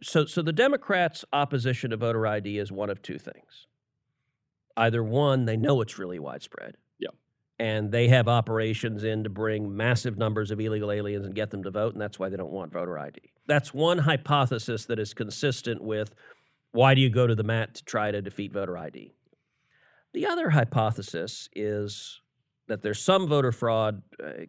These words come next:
Speaker 1: concerning voter I D, but that it's a good issue, they believe, to inflame African-American voters.
Speaker 2: Because the idea is Republicans are only supporting voter I D because black voters are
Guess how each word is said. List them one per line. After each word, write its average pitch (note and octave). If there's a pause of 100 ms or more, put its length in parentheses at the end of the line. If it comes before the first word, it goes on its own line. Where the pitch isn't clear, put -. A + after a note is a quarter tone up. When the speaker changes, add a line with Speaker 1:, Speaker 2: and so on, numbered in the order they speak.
Speaker 1:
concerning G#2+
voter G2+
I G2
D, G2+
but G2+
that G#2+
it's G#2
a G#2+
good B2+
issue, B2+
they A2+
believe, F2 (920)
to C3
inflame C3
African-American G2+
voters. D2+ (260)
Speaker 2:
Because C#3
the B2+
idea A2
is F2 (340)
Republicans A2+
are F#2+
only G#2
supporting G2
voter F#2
I E2+
D D#2+
because D#2+ (440)
black F#2
voters F2+
are E2